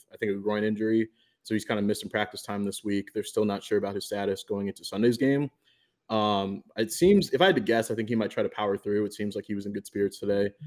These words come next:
Um, but I would say that right guard spot is probably a challenge right now, and they're still not sure what they're gonna do there. Um, they're, they've discussed moving Penei Sewell over from right tackle to right guard.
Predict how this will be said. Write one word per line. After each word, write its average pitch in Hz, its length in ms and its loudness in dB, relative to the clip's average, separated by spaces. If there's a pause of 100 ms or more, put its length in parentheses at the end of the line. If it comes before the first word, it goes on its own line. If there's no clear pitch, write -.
(340)
Um, 98 480 -2 (460)
but 101 480 4
I 117 80 2
would 117 160 2
say 131 120 6
that 110 180 4
right 123 180 8
guard 117 260 4
spot 104 220 0
is 98 80 -2
probably 123 520 0
a 139 40 0
challenge 143 380 0
right 139 140 4
now, 131 300 2
and 107 200 -2
they're 117 100 2
still 135 160 2
not 107 160 0
sure 113 120 2
what 104 80 0
they're 104 80 -8
gonna 98 140 -4
do 107 180 2
there. 110 360 4 (420)
Um, 98 340 -2
they're, 107 140 6
they've 107 220 0 (120)
discussed 107 400 -2
moving 101 300 0
Penei 107 260 -4
Sewell 117 540 4 (200)
over 110 260 2
from 104 200 -6
right 104 160 0
tackle 107 280 -2
to 95 40 0
right 95 160 -4
guard. 120 460 4